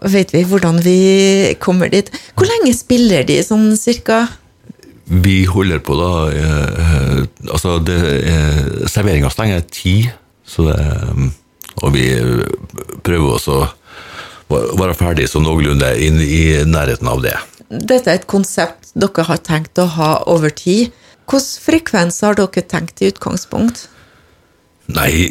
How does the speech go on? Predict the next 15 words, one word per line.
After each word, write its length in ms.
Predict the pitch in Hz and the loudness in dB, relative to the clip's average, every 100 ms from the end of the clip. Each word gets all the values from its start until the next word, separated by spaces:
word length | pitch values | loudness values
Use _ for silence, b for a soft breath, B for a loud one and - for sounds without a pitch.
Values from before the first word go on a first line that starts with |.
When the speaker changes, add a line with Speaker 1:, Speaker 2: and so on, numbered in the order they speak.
| - | -2
Speaker 2:
i 80 | 123 | 0
utgangspunktet 540 | - 92 - 80 78 | 2 0 0 0 0
så 80 | 104 | 0
var 100 | 147 | 0
det 60 | - | 0
tenkt, 420 | 90 82 71 - | -2 0 -2 -2
eh, 680 | 90 87 82 85 82 80 - 87 | 0 0 0 2 2 2 2 2
en 120 | 85 | 4
gang 260 | 76 67 67 | 2 0 0
i 160 | 80 | 2
måneden, 540 | 78 82 82 71 57 - | 4 4 2 0 -2 -4
sånn 260 | 92 87 73 | -2 0 0
cirka. 300 | 98 - - - B B B B B B B _ _ _ | -2 -4 -6 -8 B B B B B B B _ _ _
Så, 200 | - 82 | -6 -2
eh, 600 | 78 80 73 73 71 71 | 0 0 0 -2 -4 -6